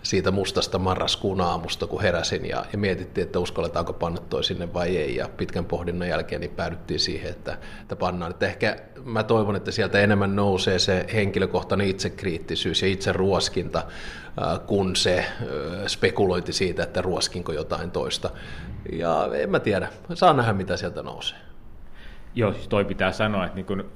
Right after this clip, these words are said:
Speaker 2: tälle kirjailijan näkökulmasta Alex oli siinä mielessä ihanteellinen, että todellakin ei säästänyt itteensä eikä, eikä paljon sensuroinut, että
Speaker 1: Mm.
Speaker 2: näin on eletty ja nyt mennään ja tää pitää panna paperille
Speaker 1: Joo.
Speaker 2: ja that's it.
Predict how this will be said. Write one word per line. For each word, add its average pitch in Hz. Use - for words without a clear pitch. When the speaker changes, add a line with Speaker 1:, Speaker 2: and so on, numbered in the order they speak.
Speaker 2:
tälle 95
kirjailijan 98
näkökulmasta 95
Alex 104
oli 98
siinä 135
mielessä 110
ihanteellinen, 92
että 90
todellakin 98
ei 113
säästänyt 113
itteensä 107
eikä, 107
eikä 220
paljon 113
sensuroinut, 90
että -
Speaker 1:
Mm. 104
Speaker 2:
näin 175
on 120
eletty 156
ja 110
nyt 117
mennään 92
ja 85
tää 92
pitää 85
panna 85
paperille 82
Speaker 1:
Joo. 80
Speaker 2:
ja -
that's -
it. -